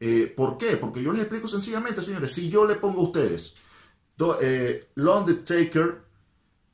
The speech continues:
eh, aparecerá en Starrcast dos". Si yo le pongo eso de título,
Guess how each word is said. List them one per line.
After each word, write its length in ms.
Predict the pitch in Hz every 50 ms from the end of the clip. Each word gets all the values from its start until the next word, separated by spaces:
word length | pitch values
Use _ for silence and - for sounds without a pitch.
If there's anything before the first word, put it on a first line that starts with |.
| _ _ -
eh, 100 | - -
aparecerá 680 | - 127 127 - 131 127 123 117 117 127 123 135 147 - -
en 180 | 135 135 120 107
Starrcast 640 | - - - 127 120 110 - - 120 - - -
dos". 480 | 101 101 90 80 78 - - - - _ _ _ _ _ _ _ _ _ _ _ _ _ _ _ _ _ _ _
Si 140 | - - 131
yo 100 | 135 147
le 80 | 175
pongo 300 | 170 170 170 165 156 160
eso 140 | - - 156
de 40 | 123
título, 480 | - 160 151 - 107 90 82 78 -